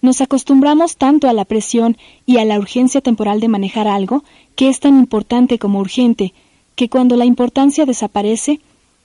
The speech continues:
es fácil pasar al cuadrante tres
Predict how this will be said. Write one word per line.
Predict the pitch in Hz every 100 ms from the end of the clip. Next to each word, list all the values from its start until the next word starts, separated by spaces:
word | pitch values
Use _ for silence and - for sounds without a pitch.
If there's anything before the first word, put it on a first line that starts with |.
| _
es | 277 -
fácil | 294 294 294 254
pasar | 233 220 247 240 -
al | 214
cuadrante | - 220 220 220 214
tres | 208 208 196 -